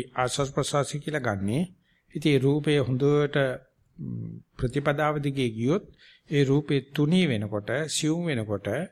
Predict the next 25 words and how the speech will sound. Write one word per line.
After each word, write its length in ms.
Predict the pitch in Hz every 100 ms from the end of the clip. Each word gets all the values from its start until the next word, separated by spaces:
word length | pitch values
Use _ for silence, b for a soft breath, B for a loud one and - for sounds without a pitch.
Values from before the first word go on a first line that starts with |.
| b b b 135
රූපේ 360 | 123 139 143
ප්‍රතිස්ථාපනය 720 | 123 127 139 - 160 175 156 127
කරන්න 260 | 117 131 143
රූප 240 | 151 160
සංඥා 480 | 160 143 143 147 143
ඉදිරිපත් 440 | 123 123 117 107 -
වෙනවා. 360 | 90 85 147 - _
අර 140 | - 107
රූපේ 260 | 131 139
හේව 180 | 104 131
නැලි. 380 | 127 107 95 113 156 - _ B B B
එහෙම 200 | - 127
නැත්නම් 340 | 120 113 120 113
ඒ 140 | 113
රූපය 340 | 110 123 123 123 117 113 - - _ -
පිළිමත් 400 | 120 120 117 107
තිබුණු 360 | 110 117 113 110 - b b b -
මතක 260 | 123 117 160
සටහන්. 520 | 156 156 107 98 139 226 - B B
එතකොට 320 | - 147 165 170
ඒ 140 | 156
රූ-, 240 | 139 143 -
ඒ 200 | 139 123
රූප 280 | 120 151 175
සංඥා 680 | 147 123 127 151 175 202